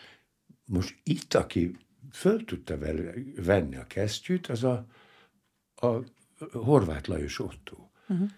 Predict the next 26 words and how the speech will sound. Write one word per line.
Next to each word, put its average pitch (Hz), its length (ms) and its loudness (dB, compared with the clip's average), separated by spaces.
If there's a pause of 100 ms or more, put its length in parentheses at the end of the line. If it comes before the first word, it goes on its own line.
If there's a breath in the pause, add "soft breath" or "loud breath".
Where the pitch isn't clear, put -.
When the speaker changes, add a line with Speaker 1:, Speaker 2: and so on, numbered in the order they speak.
(100)
Speaker 1:
Minden 107 880 8
darabba 107 760 -2 (640 soft breath)
kitalálja 71 1040 -2 (140)
a - 140 -8
szituációt, 87 960 0
a - 40 -12
helyzetet, 90 880 -8 (1120 soft breath)
sőt, 110 260 -2
még 104 120 4
bele 104 240 6
is 90 180 0
írattat 90 760 -4 (120)
a, 82 60 -8 (300)
Speaker 2:
Mhm. 185 180 -2 (180)
Speaker 1:
a - 120 0
darabból, 87 1000 6 (520 soft breath)
Speaker 2:
Mhm. 196 160 -2
Speaker 1:
de - 160 2
kicsit 190 320 0
hosszabbra 76 480 2
veszi 73 260 -6
a 76 60 -6
szerepét, - 520 -10
a - 40 -6
saját 73 360 -8
szerepét. - 480 -20